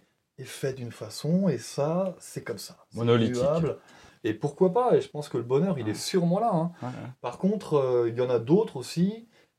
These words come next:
Speaker 1: et ben, c'est des sortes d'éponges, et puis tu vois, tout s'agglomère autour de notre corps, de notre esprit, et puis on grandit, euh, qui, jusqu'à un truc gargantuesque. Aujourd'hui, là, mon univers dans mon studio, il, c'est un peu n'importe quoi. C'est gargantuesque, enfin, c'est pas du tout,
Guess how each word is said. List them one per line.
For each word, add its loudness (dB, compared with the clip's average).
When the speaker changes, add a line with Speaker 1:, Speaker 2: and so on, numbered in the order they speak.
Speaker 1:
et -4
ben, -2
c'est -2
des -2
sortes -4
d'éponges, -2
et -4
puis -12
tu -14
vois, 0
tout -6
s'agglomère 0
autour -6
de -4
notre -4
corps, 0
de -4
notre -2
esprit, -4
et -10
puis -16
on -4
grandit, -4
euh, -2
qui, -12
jusqu'à 0
un 2
truc -8
gargantuesque. -4
Aujourd'hui, -2
là, 4
mon -4
univers -2
dans -2
mon -6
studio, -4
il, -12
c'est -4
un -6
peu 2
n'importe -4
quoi. -4
C'est -8
gargantuesque, 0
enfin, 2
c'est -6
pas -2
du -4
tout, -14